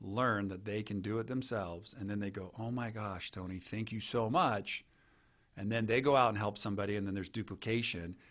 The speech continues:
Now I've created copy and paste. And next thing I know, I've gone and served a bigger purpose and a mission, which, and in return, has created a wealth of new friends. I know you can't see it, but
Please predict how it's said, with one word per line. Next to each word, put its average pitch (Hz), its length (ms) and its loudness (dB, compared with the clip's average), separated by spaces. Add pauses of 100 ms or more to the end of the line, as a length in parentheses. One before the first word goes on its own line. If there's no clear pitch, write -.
(180)
Now 113 160 4
I've 117 120 2
created 101 280 0
copy 104 360 2
and 87 120 -4
paste. 101 560 -2
And 101 80 -8
next 107 220 -2
thing 104 160 -4
I 98 80 -2
know, 101 400 -2
I've 95 240 -10
gone 110 300 -2
and 90 120 -4
served 101 520 -2
a 101 80 -6
bigger 113 400 0
purpose 92 440 -4
and 92 100 -6
a 92 40 -2
mission, 92 460 -4 (400)
which, 110 320 -2
and 113 120 2
in 104 140 4
return, 98 720 2 (240)
has 110 200 -4
created 104 520 0 (360)
a 104 80 0
wealth 110 460 6
of 104 220 -6
new 101 140 0
friends. 117 680 2 (540)
I - 20 -8
know 98 120 0
you 98 100 0
can't 98 240 -2
see 170 160 4
it, 123 200 6
but 107 220 -4